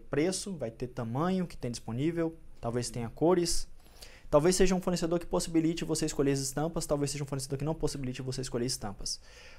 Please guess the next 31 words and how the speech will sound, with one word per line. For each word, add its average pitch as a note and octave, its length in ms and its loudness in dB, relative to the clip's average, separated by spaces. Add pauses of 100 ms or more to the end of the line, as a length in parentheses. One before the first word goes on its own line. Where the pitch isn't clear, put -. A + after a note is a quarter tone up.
(100)
O C3+ 80 -4
fornecedor G3 440 10
que F#3+ 100 -2
não G3+ 200 6
deixa F3 280 4
você C#3+ 200 0
escolher A#2+ 280 -2
estampas, A2 540 -4
geralmente D3+ 380 0
é D#3 40 4
aquele D3+ 180 -4
que C#3+ 60 -6
vende D3+ 240 0
produto D3+ 340 0
mais D3 180 2
baratinho. D3+ 600 2 (520)
Dez, B2+ 640 6
vinte C3+ 240 -4
reais, C3+ 280 6
às - 20 0
vezes C#3+ 140 -2
não G#3+ 120 -8
dá G#2 120 2
pra - 100 -10
escolher C3 180 -2
estampa A#2+ 340 -6
mesmo, A2 280 -6
e F#3+ 140 -6
tá - 180 -10
tudo A3 200 -10
bem. C#3+ 280 -2